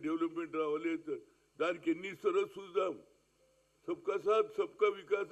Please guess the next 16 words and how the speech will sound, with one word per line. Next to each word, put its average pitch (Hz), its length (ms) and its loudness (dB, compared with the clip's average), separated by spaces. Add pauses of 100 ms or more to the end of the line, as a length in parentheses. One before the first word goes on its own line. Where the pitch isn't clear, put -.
అంటే 208 180 4 (120)
మాకు 196 240 -4
కూడా 220 200 -8
ఇవ్వాలిరా 214 340 4 (100)
బాబు. 208 240 0 (720)
తెలంగాణ 190 400 0 (140)
మేము 165 260 -4 (540)
కష్టపడి 208 540 6
తెచ్చుకున్నాం 185 520 -4 (100)
ఈ - 20 -8 (360)
కాంగ్రెస్ 165 460 -2
పార్టీ. 139 320 0 (580)
కనుక 143 240 -10 (160)
నా 147 80 -4 (140)
ఉద్దేశంలో 160 640 -2 (760)
మహాత్మా 165 420 -2